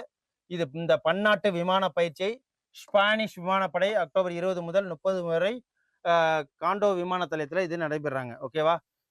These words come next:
இந்திய விமானப்படை ஐ ஏ எஃப் நைன்டி சிக்ஸ் போர் வி-, கொண்ட ஒரு படைப்பிரிவு சு எம் கே, அதாவது எஸ் யு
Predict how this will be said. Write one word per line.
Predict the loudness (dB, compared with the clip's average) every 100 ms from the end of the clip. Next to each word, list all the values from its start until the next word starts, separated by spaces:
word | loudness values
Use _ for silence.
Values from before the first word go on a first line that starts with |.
| -8
இந்திய | 0 0
விமானப்படை | 2 0 0 2 0 2
ஐ | 2 0
ஏ | 0
எஃப் | 2 0
நைன்டி | -2 -6 -8
சிக்ஸ் | -12 -16 _
போர் | -2 -2
வி-, | -2 -4
கொண்ட | -4 2 2 2 -4 -12 -4
ஒரு | -2
படைப்பிரிவு | 2 2 2 -2 -2 -2 -4
சு | -6 -2 0
எம் | 0 -2 -4
கே, | -2 0 0 -2
அதாவது | -2 2 4 2 0 _ _ 0
எஸ் | 2 2
யு | 2 2 2